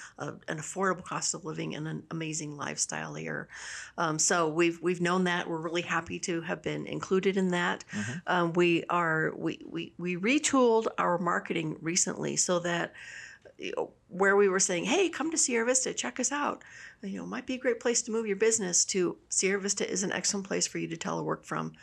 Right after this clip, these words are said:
Speaker 1: Come and check us out.
Speaker 2: Mm-hmm.
Speaker 1: And we are getting more interest in that.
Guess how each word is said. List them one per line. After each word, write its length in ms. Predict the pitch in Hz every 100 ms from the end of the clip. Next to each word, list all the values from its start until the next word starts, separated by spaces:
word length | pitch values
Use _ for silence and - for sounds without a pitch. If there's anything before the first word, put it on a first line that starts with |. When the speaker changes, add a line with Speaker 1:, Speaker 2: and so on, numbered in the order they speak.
| - -
Speaker 1:
Come 200 | - 185
and 100 | 165
check 200 | - -
us 140 | 160
out. 260 | - - - -
Speaker 2:
Mm-hmm. 240 | - 120 156
Speaker 1:
And 500 | - 175 170 160 160 160 _ -
we 240 | 180 190
are 160 | 175 170
getting 320 | 175 165 165
more 260 | 160 165
interest 380 | 180 175 190 -
in 140 | 180 170
that. 300 | 170 170